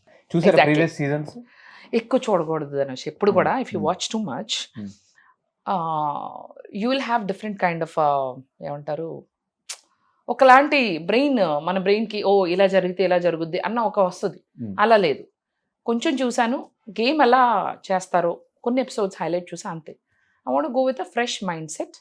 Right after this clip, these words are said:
Speaker 2: ఇస్తారు కదా టాస్క్లు, జనాలు కూడా ఉంటారు కదా, అందరితో చక్కగా మంచిగా ఉందాం, బాగా మాట్లాడదాం, గేమ్లు ఆడదాం,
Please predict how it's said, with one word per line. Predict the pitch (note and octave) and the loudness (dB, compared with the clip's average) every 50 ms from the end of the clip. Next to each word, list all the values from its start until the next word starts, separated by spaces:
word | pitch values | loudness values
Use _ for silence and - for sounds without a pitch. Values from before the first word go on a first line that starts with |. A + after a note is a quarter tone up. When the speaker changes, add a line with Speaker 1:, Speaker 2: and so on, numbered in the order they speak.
| _ _ _ _ _ _ _ _ _ _ _ _ _ _ _ _ - | _ _ _ _ _ _ _ _ _ _ _ _ _ _ _ _ -14
Speaker 2:
ఇస్తారు | F3+ - - A#3+ A#3+ | -10 0 4 6 6
కదా | B3+ C4 C4+ | 6 6 4
టాస్క్లు, | B3+ C4 B3 A#3+ A#3 - - - B3+ C#4+ C#4+ - _ _ _ - | 4 2 0 -2 -2 -4 -8 -8 -8 -8 -10 -12 _ _ _ -2
జనాలు | F3 F3+ F3 F3+ F#3+ G3+ | 0 0 2 2 2 0
కూడా | G#3 A3+ A#3+ | 0 -2 -2
ఉంటారు | B3 A#3 A#3 A#3 A3 A3 | -4 -2 -2 -2 -4 -4
కదా, | A3 A3 A#3 C4 C4+ _ _ _ _ _ _ _ _ _ _ - | -6 -8 -10 -12 -16 _ _ _ _ _ _ _ _ _ _ -8
అందరితో | - F#3 F#3+ F#3+ F#3 F#3+ G3 | -6 2 2 2 2 2 -2
చక్కగా | F#3+ - F#3+ - G3 | -4 -4 -2 -2 -2
మంచిగా | F#3+ F#3+ F#3 F#3+ G#3 G3 A3 | -2 -2 -4 -4 -2 -2 -2
ఉందాం, | A#3 B3+ D4 D#4+ E4+ F4 _ _ _ _ _ _ _ _ _ _ | -2 -2 -4 -8 -10 -14 _ _ _ _ _ _ _ _ _ _
బాగా | F#3 F3+ F3 | 4 4 4
మాట్లాడదాం, | F3 F#3 F#3+ G3 A3+ A#3+ A#3+ B3 C#4 D#4 F4+ F4+ _ _ _ _ _ _ _ _ _ _ _ _ _ F#3 | 6 4 2 2 2 -2 -2 -2 -2 -4 -6 -10 _ _ _ _ _ _ _ _ _ _ _ _ _ 2
గేమ్లు | F3+ F#3 F#3 G3 G3 | 4 4 4 6 4
ఆడదాం, | G#3 A#3 C4 C4+ C#4+ D#4+ F#4 | 4 4 4 2 0 -2 -4